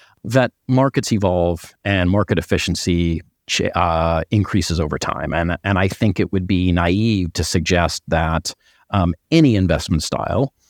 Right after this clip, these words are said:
you know, short of maybe you've got a proprietary location, co-located, you know, location for your servers next to the floor of the exchange or something like that, that's closer than everybody else. But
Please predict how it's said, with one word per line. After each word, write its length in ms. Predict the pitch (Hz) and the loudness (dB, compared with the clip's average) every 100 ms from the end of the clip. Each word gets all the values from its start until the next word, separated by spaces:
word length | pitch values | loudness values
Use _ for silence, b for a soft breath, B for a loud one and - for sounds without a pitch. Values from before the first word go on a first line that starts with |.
| _ _ | _ _
you 100 | 104 | -2
know, 220 | 78 80 | 0 0
short 360 | 80 - 98 87 | 0 2 2 2
of 160 | 78 87 | 2 0
maybe 220 | 85 85 | 0 2
you've 140 | 78 | 2
got 160 | 85 82 | 2 0
a 40 | |
proprietary 760 | - 87 - 92 85 - 85 82 | -2 -6 0 2 2 2 0 2
location, 720 | 85 80 92 85 90 87 85 - | 0 2 0 2 0 0 -2 -4
co-located, 760 | - 95 87 - 95 90 85 | -2 0 0 0 0 2 0
you 120 | 85 85 | 0 0
know, 100 | 80 | 0
location 540 | 80 82 92 - 87 | 0 2 0 0 -2
for 80 | 87 | 0
your 100 | 82 | 0
servers 460 | - 95 85 82 | 0 0 0 0
next 160 | 87 - | 0 0
to 100 | 87 | -2
the 60 | 76 | -2
floor 240 | 92 90 | -2 0
of 80 | 85 | 0
the 80 | 87 | -2
exchange 420 | - 135 147 110 | 0 2 4 2
or 60 | |
something 280 | 90 90 82 | 0 -2 0
like 180 | 87 85 | -2 2
that, 200 | 92 - | 2 0
that's 140 | 80 | -4
closer 340 | - 160 156 104 | 0 0 0 0
than 140 | 85 | 0
everybody 340 | 82 82 82 82 | 0 0 0 2
else. 240 | 82 82 | 0 -2
But 200 | - | -6